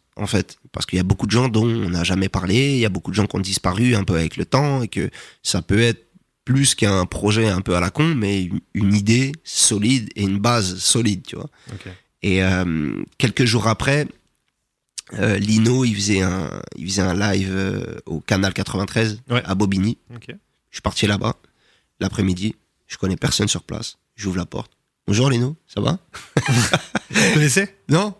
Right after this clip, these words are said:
Speaker 2: Pas du
Speaker 1: Je
Speaker 2: tout.
Speaker 1: le connaissais pas.
Speaker 2: Ok.
Speaker 1: Mais, euh, bon, après, on va, on va pas donner toutes les astuces, mais
Speaker 2: Oui.
Speaker 1: c'est très facile de rentrer dans un concert, euh, l'après-midi.
Speaker 2: Ok.
Speaker 1: <laughs> Euh,
Speaker 2: Ça marche.
Speaker 1: sur les, sur les petites salles, hein, bah, bah.
Speaker 2: Ouais,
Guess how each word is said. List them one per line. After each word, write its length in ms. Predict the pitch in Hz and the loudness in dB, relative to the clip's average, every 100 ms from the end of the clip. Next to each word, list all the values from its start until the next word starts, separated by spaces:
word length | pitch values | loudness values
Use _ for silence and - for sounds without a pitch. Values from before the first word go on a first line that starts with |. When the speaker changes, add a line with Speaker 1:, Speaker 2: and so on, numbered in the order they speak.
| _ _ - | _ _ -2
Speaker 2:
Pas 100 | 151 | 0
du 80 | 131 | 2
Speaker 1:
Je 60 | |
Speaker 2:
tout. 60 | 127 | 2
Speaker 1:
le 80 | 120 | 2
connaissais 340 | 117 120 110 | 2 4 4
pas. 260 | 107 113 131 _ | 2 2 0 _
Speaker 2:
Ok. 100 | 120 | -2
Speaker 1:
Mais, 220 | 110 117 - | 2 2 2
euh, 80 | 117 - _ _ - | -2 -4 _ _ 0
bon, 100 | 117 | 2
après, 320 | 110 131 117 | 2 2 2
on 140 | 95 | 2
va, 300 | 98 95 65 | 0 0 0
on 40 | 98 | 0
va 100 | 92 | 2
pas 120 | 110 | 2
donner 240 | 107 113 101 | 4 2 0
toutes 180 | 107 | 0
les 140 | 101 104 | 2 2
astuces, 400 | 107 151 131 - | 2 2 2 2
mais 320 | 101 95 95 | 2 2 2
Speaker 2:
Oui. 200 | 101 95 - | -2 -4 -8
Speaker 1:
c'est 140 | - | -12
très 160 | - 117 | -4 0
facile 280 | 131 - 123 | 2 2 2
de 60 | |
rentrer 280 | 98 95 117 | 2 2 2
dans 200 | 101 98 | 2 2
un 60 | 92 | 0
concert, 420 | 98 - 107 98 | 2 2 4 2
euh, 160 | 90 87 | 2 2
l'après-midi. 560 | 95 123 104 104 113 - - - | 2 2 2 4 2 0 -8 -4
Speaker 2:
Ok. 200 | 131 110 | -2 0
Speaker 1:
<laughs> 500 | 117 143 190 - - | 0 -2 -6 -10 -2
Euh, 240 | 101 98 92 | 2 2 4
Speaker 2:
Ça 40 | |
marche. 100 | 95 104 | 4 4
Speaker 1:
sur 180 | 107 | 4
les, 180 | 107 101 | 4 2
sur 160 | - 110 | 2 2
les 80 | 107 | 2
petites 200 | - 117 | 0 2
salles, 240 | 117 95 | 2 2
hein, 100 | 95 | -2
bah, 100 | 92 95 | -4 -2
bah. 100 | |
Speaker 2:
Ouais, 120 | 123 | 0